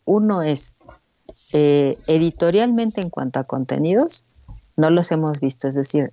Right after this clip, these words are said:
no podemos saber si existen o no. En cuanto a producción, eh, si, si pudieran a-, terminarlos de contenidos, eh, y,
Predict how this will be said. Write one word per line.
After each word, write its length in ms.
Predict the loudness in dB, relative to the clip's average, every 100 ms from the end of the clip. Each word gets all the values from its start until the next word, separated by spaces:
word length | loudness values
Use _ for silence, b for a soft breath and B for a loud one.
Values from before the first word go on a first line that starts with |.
| -2
no 220 | -2 0
podemos 400 | 2 2 0 -4
saber 260 | -4 -2 -2
si 120 | -6
existen 480 | -4 -4 -2 0 2
o 60 |
no. 200 | 0 -2 _ _ _ _ _ _ _ _ _ _ _ -4
En 180 | 0 0
cuanto 360 | 2 0 2 0
a 100 | 0
producción, 880 | 0 0 -2 -2 -2 0 0 -4 -4 _ _ _ _ _ _ _ _ _ _ -20 -20 _ _
eh, 600 | 2 2 2 -2 -4 -6 -8 _ _ _ _ _
si, 800 | -12 -2 2 6 6 6 2 -2 _ -20 _
si 240 | -10 -2 -2
pudieran 680 | -2 2 2 4 2 0 -2
a-, 140 | -4 -10 -10
terminarlos 1120 | 0 2 2 2 0 0 0 0 0 -2 -4 -4
de 120 | -4
contenidos, 840 | -2 -4 -2 0 0 0 -4 -12 _ _ _ _ _ _ _ _ -2
eh, 300 | 2 2 0 0
y, 880 | 2 4 4 4 4 2 2 0